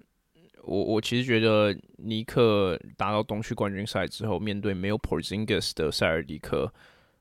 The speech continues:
我觉得还是很难胜出啦。尤其是我觉得塞尔迪克的防守，呃，跟他们前面两轮，不管是打七六人或是打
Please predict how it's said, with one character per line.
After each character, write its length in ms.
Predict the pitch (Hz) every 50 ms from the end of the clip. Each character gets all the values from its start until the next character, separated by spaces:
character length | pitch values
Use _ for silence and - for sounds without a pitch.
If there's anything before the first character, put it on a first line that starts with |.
| _ _ _ _ _ _ _ _
我 240 | - 101 107 113 113
觉 120 | - 123
得 60 | 127
还 60 | 127
是 60 | 127 135
很 80 | 123
难 140 | 104 87 95
胜 180 | - 107 101 92
出 220 | - - 87 73
啦。 200 | 65 62 64 - - -
尤 200 | - 107 104 110
其 160 | - 107 104
是 200 | 107 - 113 107
我 140 | 101 95 92
觉 160 | - - 92
得 240 | 92 92 92 90 92
塞 160 | 95 - 120
尔 140 | 110 101 90
迪 140 | - - 85
克 160 | - - 98
的 80 | 82 82
防 240 | - - 78 98
守， 280 | 107 - - - - - - _ - - - - - _ _ _ - -
呃， 520 | 62 62 60 60 60 58 60 53 57 - - - _ _ _ - _
跟 240 | - 123 95 92 92
他 140 | 101 113
们 140 | 101 98 90
前 160 | - - 95
面 120 | 92 95 92
两 200 | 85 73 69 67
轮， 260 | 67 69 71 87 104 -
不 80 | - 101
管 140 | 92 73 82
是 100 | 123 92
打 160 | - 67 71
七 200 | - - - 110
六 200 | 98 98 80 73
人 200 | 64 52 55 -
或 240 | - - - 80 92
是 140 | 123 -
打 340 | - 85 78 67 60 - -